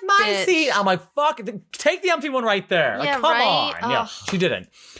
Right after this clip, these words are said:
Speaker 1: And then when she went to take her little nap, guess where she wanted to take it?
Speaker 2: Oh, God.
Speaker 1: She
Speaker 2: Right.
Speaker 1: turned her entire body.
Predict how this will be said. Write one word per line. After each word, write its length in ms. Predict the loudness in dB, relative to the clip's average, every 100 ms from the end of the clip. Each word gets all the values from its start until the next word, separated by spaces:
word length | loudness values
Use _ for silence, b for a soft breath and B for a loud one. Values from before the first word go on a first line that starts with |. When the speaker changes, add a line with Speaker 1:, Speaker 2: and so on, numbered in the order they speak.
| B -4
Speaker 1:
And 160 | 0
then 320 | 2 0 -2 0
when 240 | 0 0
she 260 | -2 -2 -2
went 480 | 0 -2 -4 -10 -12
to 100 | -6
take 220 | -6 -4
her 80 | -4
little 160 | -4
nap, 400 | -6 -10 -14 -18 _ _ _ _ _ _ _ _ b b b b -10
guess 760 | -8 -8 -10 -16 -18 -20 -20 -20 _ _
where 180 | -10 -10
she 140 | -8 -10
wanted 200 | -12 -14
to 60 |
take 260 | -18 -20 -20
it? 80 | -20 _ _ _ _ _ _ _ _
Speaker 2:
Oh, 340 | -20 -20 -20 -20
God. 300 | -20 -20 -20 -20 -20
Speaker 1:
She 180 | -14 -14
Speaker 2:
Right. 80 |
Speaker 1:
turned 500 | -10 -6 -4 -4 -8
her 200 | -8 -6
entire 500 | -6 -8 -12 -12 -10
body. 680 | -10 -10 -10 -12 -16 -20 -20